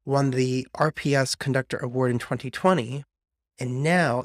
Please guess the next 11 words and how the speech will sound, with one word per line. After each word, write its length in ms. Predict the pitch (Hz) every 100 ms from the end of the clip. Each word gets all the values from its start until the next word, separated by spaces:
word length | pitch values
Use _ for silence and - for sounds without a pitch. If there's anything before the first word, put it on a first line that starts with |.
| -
is 100 | 127
appointed 380 | - 123 120
chief 240 | - 127 -
conductor 320 | 123 120 131
designate 460 | 123 117 123 120 131
of 160 | 131 117
the 100 | 120
Royal 360 | 120 117 120
Stockholm 500 | 120 - 123 - 123
Philharmonic 540 | 113 127 123 120 123 -
Orchestra. 480 | 139 139 - -